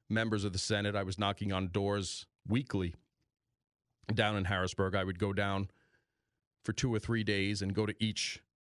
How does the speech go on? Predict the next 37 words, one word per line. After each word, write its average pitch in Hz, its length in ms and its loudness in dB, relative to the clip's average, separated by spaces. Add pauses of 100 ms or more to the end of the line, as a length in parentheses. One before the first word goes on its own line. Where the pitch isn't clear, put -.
(340)
person. 110 320 2
I 92 80 4
would 95 120 0
find 110 300 2
out 107 160 2
who - 80 2
was 123 160 0
against 110 400 0
this - 180 -2
legislation 98 640 0
and 95 140 0
make, 98 160 0 (600)
have 113 200 2
meetings 113 320 0
with 80 120 -4
them, 80 80 -4
schedule 107 320 0
meetings 104 320 0
with 87 100 -4
them 85 120 -4
to 101 80 -2
sit 123 180 0
down 104 240 2
and 95 80 -2
explain 107 400 0
to 101 100 -2
them. 78 200 -6 (480)
Have 135 180 4
them 139 160 2
explain 143 340 0
to 123 80 0
me, 160 140 0
"Why 104 160 2
are 135 80 0
you 156 160 -2
against 139 280 -2
this?" - 240 -6